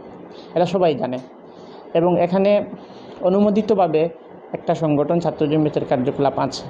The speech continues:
এবং মাদ্রাসার সব কিছুতেই এটা সবসময় বলা হয় যে ইস-, রাজনীতি যেহেতু ইসলামের একটা অংশ, এ-, এই উদ্দেশ্যে এখানে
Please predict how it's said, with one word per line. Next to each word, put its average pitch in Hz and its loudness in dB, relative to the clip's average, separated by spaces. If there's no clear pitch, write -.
এবং 151 -6
মাদ্রাসার 139 0
সব 151 -4
কিছুতেই 147 0
এটা 143 2
সবসময় 208 2
বলা 156 4
হয় 147 0
যে 139 4
ইস-, - -6
রাজনীতি 151 2
যেহেতু 170 0
ইসলামের 160 0
একটা 147 0
অংশ, 135 0
এ-, - -2
এই 165 4
উদ্দেশ্যে 175 2
এখানে 160 2